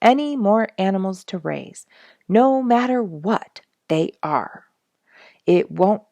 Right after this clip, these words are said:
it would be fine to have time just to read and write and rest for a season without bears or porkies to worry about. Yes, I have decided. In the springtime,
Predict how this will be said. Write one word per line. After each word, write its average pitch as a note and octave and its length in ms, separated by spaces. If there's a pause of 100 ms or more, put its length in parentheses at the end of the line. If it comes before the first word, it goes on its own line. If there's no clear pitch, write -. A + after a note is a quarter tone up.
(240)
it C#4 180
would E3+ 160
be D3 140
fine D4+ 440
to F3 60
have D#3 280
time D#3+ 300
just A3 260
to C#3 120
read F#3+ 400
and C#3+ 220
write A3+ 280
and D3+ 220
rest D4+ 300
for - 140
a D#3 60
season F3 440 (340)
without - 280 (100)
bears D#3+ 440
or C#3+ 180
porkies A3 600
to B3+ 120
worry D#3 440
about. - 340 (420)
Yes, D4 360 (320)
I F#3 60
have F3 240
decided. - 580 (260)
In B3+ 160
the B3+ 80
springtime, E3+ 640